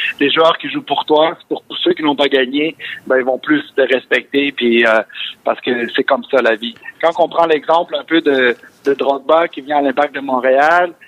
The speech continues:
et qui a, il a connu tout un, un monde international de soccer, il se retrouve avec Biello,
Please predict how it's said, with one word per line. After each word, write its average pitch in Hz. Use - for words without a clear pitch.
et 127
qui 143
a, 131
il 131
a 127
connu 156
tout 180
un, 135
un 139
monde 156
international 143
de 143
soccer, 156
il 135
se -
retrouve 160
avec 127
Biello, 139